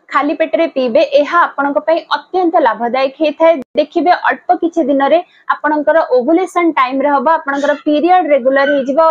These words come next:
ଆପଣଙ୍କର ଯୋଉ କନସିଭ ଜନିତ ସମସ୍ୟା ଥିଲା, କନସିଭ ବି ଆପଣ easily କରିପାରିବେ। ଥରଟେ ଏହି ଡ୍ରିଙ୍କକୁ ପିରିୟଡର ଚତୁର୍ଥ ଦିନରୁ ନେଇକରି ovulation date ପର୍ଯ୍ୟନ୍ତ ପିଇବା start କରିଦିଅନ୍ତୁ, ଆଉ result ମୋ ସହିତ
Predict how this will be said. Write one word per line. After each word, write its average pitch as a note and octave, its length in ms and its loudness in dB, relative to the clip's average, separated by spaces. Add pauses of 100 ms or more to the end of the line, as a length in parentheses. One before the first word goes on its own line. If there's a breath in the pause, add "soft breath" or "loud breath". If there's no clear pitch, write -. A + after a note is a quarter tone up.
ଆପଣଙ୍କର C#4+ 400 -2
ଯୋଉ D4+ 120 0 (100)
କନସିଭ D#4+ 380 -2 (120)
ଜନିତ B3+ 280 0 (160)
ସମସ୍ୟା B3 480 -2
ଥିଲା, B3+ 200 2 (140)
କନସିଭ A#3+ 400 -2
ବି D4+ 100 2
ଆପଣ A3 280 -2 (420 soft breath)
easily A#3 360 0
କରିପାରିବେ। F#3+ 600 -2 (600 soft breath)
ଥରଟେ E4 320 2 (180)
ଏହି D#4+ 260 0
ଡ୍ରିଙ୍କକୁ C4 440 -2 (360 soft breath)
ପିରିୟଡର F4+ 520 2 (180)
ଚତୁର୍ଥ E4 380 -2 (140)
ଦିନରୁ C4+ 300 2
ନେଇକରି C4 380 0 (200)
ovulation E4+ 500 2 (140)
date A#3 260 0
ପର୍ଯ୍ୟନ୍ତ B3 420 -2 (160)
ପିଇବା B3+ 280 0
start A3+ 420 -4
କରିଦିଅନ୍ତୁ, G#3 520 -2 (260)
ଆଉ C4+ 140 2
result A#3+ 440 2
ମୋ A#3 140 0
ସହିତ A3 240 -4